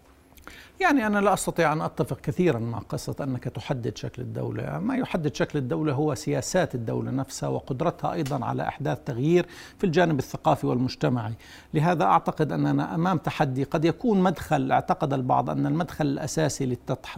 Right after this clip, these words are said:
للتطوير المنظومة السياسية هو موضوع الأحزاب وموضوع قانون الانتخاب، وهو بلا شك من الجانب النظري لا يمكن أن نختلف أن عبر بوابة الأحزاب وعبر مب-،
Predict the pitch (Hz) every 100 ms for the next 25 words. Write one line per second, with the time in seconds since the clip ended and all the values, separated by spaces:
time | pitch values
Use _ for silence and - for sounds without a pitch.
0 | - 135 131 131 - 175 185 123 120 120
1 | 123 123 117 135 131 - 143 151 - -
2 | - - 233 190 165 151 156 147 143 127
3 | 151 156 139 139 131 127 117 139 135 -
4 | - 139 139 127 147 - 131 139 175 226
5 | 233 190 196 - 208 - 156 135 170 165
6 | 143 143 156 127 120 131 - - - -
7 | 180 190 208 - 156 160 165 - - 127
8 | - - 147 139 139 - - - 135 190
9 | 180 151 139 135 143 127 170 156 - 147
10 | 143 131 123 156 139 131 123